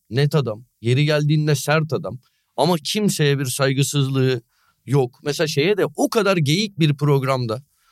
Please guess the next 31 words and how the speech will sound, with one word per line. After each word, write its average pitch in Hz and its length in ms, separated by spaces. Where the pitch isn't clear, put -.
ki 156 200
sadece 151 280
o 151 80
program 151 400
değil, 135 120
öncesi 131 340
falan 143 320
da 110 100
var 92 120
yani. 90 360
Yıllarca 139 480
bu 143 80
arada 143 240
ben 139 160
hani 107 100
işte 104 200
Hürriyet 165 340
gazetesinde 120 520
köşe 147 280
yazarıydı. 101 640
Bizim 147 260
eve 117 160
her 117 120
gün 104 140
Hürriyet 143 480
girerdi. 101 420
Fenerbahçe'yi 202 640
ben 247 140
hep 262 140
Ziya 262 260
Şengül'den 233 500